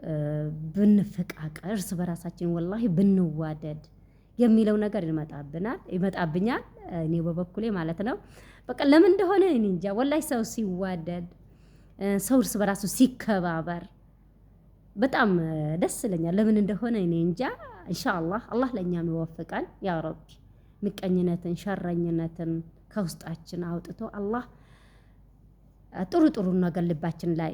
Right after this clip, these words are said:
እ፣ የ-፣ እንትን ይበልልን፣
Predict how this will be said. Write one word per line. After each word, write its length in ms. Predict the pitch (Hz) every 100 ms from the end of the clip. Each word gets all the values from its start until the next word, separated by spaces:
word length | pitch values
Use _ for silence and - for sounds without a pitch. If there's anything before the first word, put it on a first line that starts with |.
| - 170
እ፣ 140 | 151 151 151 151 151 147 151 151 151 170 156
የ-፣ 260 | 156 151
እንትን 260 | 156 151 170
ይበልልን፣ 480 | 156 156 165 190